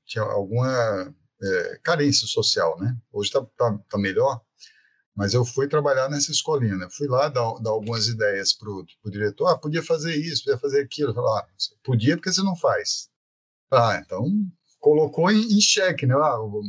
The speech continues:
bota aí que eu vou fazer. E aí fui lá ministrar aula, e aula, o curioso é o seguinte: era,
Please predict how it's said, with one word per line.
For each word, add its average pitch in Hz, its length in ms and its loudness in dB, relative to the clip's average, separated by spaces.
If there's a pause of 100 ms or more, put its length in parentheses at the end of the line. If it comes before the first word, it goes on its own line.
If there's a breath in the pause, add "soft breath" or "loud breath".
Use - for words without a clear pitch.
(140)
bota 127 320 2
aí 196 80 -6
que - 100 -8
eu 233 40 -2
vou 208 100 -2
fazer. 151 460 0 (1000 loud breath)
E 110 60 -2
aí 113 120 0
fui 165 200 -4
lá 147 120 6
ministrar 156 540 2
aula, 180 420 2
e 170 120 0
aula, 147 800 0
o 123 160 -6
curioso 190 400 2
é 208 40 4
o 202 40 -2
seguinte: 196 420 0
era, 123 120 4